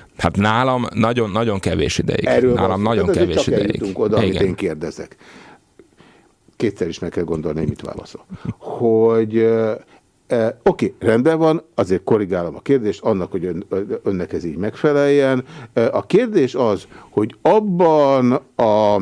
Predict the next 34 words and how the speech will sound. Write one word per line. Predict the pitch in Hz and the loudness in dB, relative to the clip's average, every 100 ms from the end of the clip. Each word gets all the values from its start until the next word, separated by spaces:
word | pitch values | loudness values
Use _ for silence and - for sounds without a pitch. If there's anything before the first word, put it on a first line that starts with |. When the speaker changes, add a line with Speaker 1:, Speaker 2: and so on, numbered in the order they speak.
| 101 - _ _ _ _ - _ - | -2 -12 _ _ _ _ -20 _ -12
Speaker 2:
az | - | -6
atmoszférában, | 135 143 113 120 107 98 95 98 | -2 -2 -2 -2 0 0 0 -2
ami | 92 | -2
így | 107 | -2
létrejön | 101 104 101 101 95 92 - | -2 -4 -2 -2 -2 -4 -4
ön | 110 101 | -4 -2
között | 107 92 95 87 - - - | -4 -2 -4 -6 -14 -18 -10
és | 92 87 - | -6 -6 -4
a, | 90 85 78 - | -4 -4 -8 -12
vagy | 78 76 | -16 -12
az | 73 80 - | -10 -12 -8
úszóversenyző | - 127 - 98 92 - 92 82 90 | -4 -4 -2 -2 -4 -6 -8 -6 -8
és | 73 | -8
ön | - 110 | -6 -6
között, | 104 87 92 | -4 -4 -6
függetlenül | - 147 87 - 82 | -6 -6 -6 -6 -8
attól, | - | -8
hogy | 78 | -10
az | 78 | -8
nő | 92 82 | -8 -8
vagy | - - | -12 -6
férfi, | 113 120 - | -4 -4 -4
miközben | 87 - 80 80 | -8 -8 -10 -10
ennek | 80 85 | -12 -14
is | 110 | -18
van | - | -12
jelentőség, | 92 107 95 95 - 82 | -6 -6 -6 -8 -8 -8
annak | 87 82 | -8 -10
is | 82 | -12
van | 82 | -14
jelentőség, | 82 85 82 - - - | -12 -12 -12 -14 -14 -16
hogy | - | -12
hány | - 123 120 | -6 -2 -2
éves, | 101 87 82 | -2 -4 -8